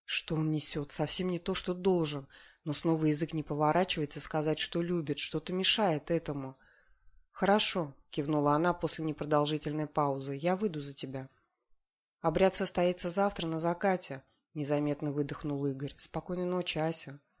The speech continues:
Не удержался всё-таки, наклонился и поцеловал её в губы.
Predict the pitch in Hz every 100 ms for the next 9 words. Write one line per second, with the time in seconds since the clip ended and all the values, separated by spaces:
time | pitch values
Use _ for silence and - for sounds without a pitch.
0 | - _ _ _ _ 156 151 151 147 147
1 | 139 151 143 151 143 - 143 143 160 156
2 | 180 175 151 139 147 - 143 143 147 147
3 | 147 143 147 151 143 135